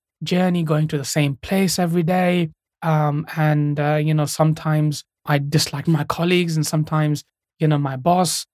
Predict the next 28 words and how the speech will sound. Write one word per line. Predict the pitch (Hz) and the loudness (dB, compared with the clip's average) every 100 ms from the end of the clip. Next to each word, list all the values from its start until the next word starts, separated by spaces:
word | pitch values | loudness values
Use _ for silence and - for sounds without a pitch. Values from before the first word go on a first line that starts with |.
| _ | _
and | 180 175 | -4 -2
there | 170 | 0
were | 170 | 2
limited | 165 180 180 160 | 2 2 0 -2
opportunities. | 160 156 - 214 202 196 156 | -4 -4 -4 0 0 0 -2
So | - - | -4 -4
all | 247 277 233 | -2 2 2
of | 170 | 0
that | 196 190 - | 0 -2 -2
kind | - 180 170 | -2 0 0
of | |
created | 156 170 165 156 | 0 -2 -2 0
a | |
lot | 165 185 | 2 0
of | 160 | -2
frustration | 160 - - 180 - 160 | -6 -4 -2 -2 0 0
in | 151 | 0
me. | 143 135 139 _ _ - | -2 -6 -8 _ _ -4
And, | 160 156 151 151 151 | 0 2 0 0 -2
and | 160 160 | 0 0
I | 165 | 0
said, | 180 165 | -2 -2
"You | 190 | 0
know | 214 | 2
what?" | 190 180 156 | 2 0 -2
And | 180 185 | -2 0
I | 202 | 0
saw | - - 220 208 | -2 -2 2 2